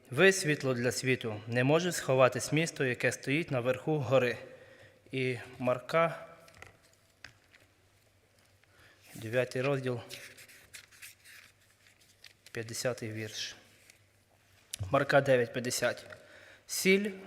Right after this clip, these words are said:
добра річ. Коли ж ти сіль не солоною стане, чим поправити її?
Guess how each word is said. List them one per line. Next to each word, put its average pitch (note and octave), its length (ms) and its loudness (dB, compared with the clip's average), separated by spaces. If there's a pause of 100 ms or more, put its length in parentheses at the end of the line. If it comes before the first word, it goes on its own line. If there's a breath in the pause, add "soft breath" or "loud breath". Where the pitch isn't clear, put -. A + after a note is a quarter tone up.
(140)
добра D3 380 6
річ. C3 340 0 (420 loud breath)
Коли E3 300 6
ж - 180 -2
ти C#3+ 280 6 (380)
сіль - 320 2
не C3 220 4
солоною C3 500 6
стане, F3 480 2
чим E3 260 2
поправити C#3 680 4
її? C3 420 0